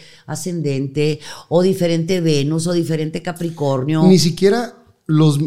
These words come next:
Speaker 2: los que nacimos el mismo día
Speaker 1: No.
Speaker 2: somos, somos iguales.
Speaker 1: Ni los mismos gemelos, por uno o dos minutos de diferencia
Speaker 2: Cambia
Speaker 1: ya
Speaker 2: todo.
Speaker 1: cambió
Speaker 2: Ujú.
Speaker 1: el, el, el, el grado del zodiaco. Pero aquí lo más importante de todo, Fer, es que venimos a ser lo más posible felices.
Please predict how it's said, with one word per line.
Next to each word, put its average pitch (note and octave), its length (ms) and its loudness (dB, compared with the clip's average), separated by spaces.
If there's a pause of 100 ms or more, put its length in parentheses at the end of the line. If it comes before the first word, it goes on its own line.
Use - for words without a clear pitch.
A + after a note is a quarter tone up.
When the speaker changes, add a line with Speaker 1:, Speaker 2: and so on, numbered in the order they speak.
Speaker 2:
los C#3+ 200 -2
que D#3+ 80 2
nacimos F#3 320 2
el F3+ 120 4
mismo F#3+ 500 2
día A3+ 280 4
Speaker 1:
No. A3+ 220 6
Speaker 2:
somos, E3+ 400 0
somos E3 280 -2
iguales. F#3 360 -4
Speaker 1:
Ni - 160 2
los G3 160 4
mismos G#3+ 340 0
gemelos, A3+ 560 0
por F#3 160 4
uno G#3 180 2
o A#3 40 0
dos A3+ 160 2
minutos A3+ 380 0
de A3+ 60 0
diferencia F3+ 440 0 (140)
Speaker 2:
Cambia - 60 4
Speaker 1:
ya F3+ 100 4
Speaker 2:
todo. E3 100 0
Speaker 1:
cambió F#3 400 4 (140)
Speaker 2:
Ujú. - 40 4
Speaker 1:
el, E3+ 200 4
el, D3+ 260 0
el, D3+ 260 0
el D#3+ 160 4
grado E3 400 4
del F#3 140 2
zodiaco. D#3+ 680 0 (680)
Pero A#3+ 200 2
aquí C4+ 180 0
lo E4 100 4
más D#4+ 220 2
importante A#3+ 540 -2
de G#3+ 120 0
todo, E3 360 2
Fer, F3+ 180 0
es F#3 140 -2
que A#3+ 100 -2
venimos G3 400 0
a F#3 80 -2
ser F3+ 460 -2
lo F3 240 6
más E3+ 320 2
posible F3+ 560 -2
felices. D#3+ 800 -2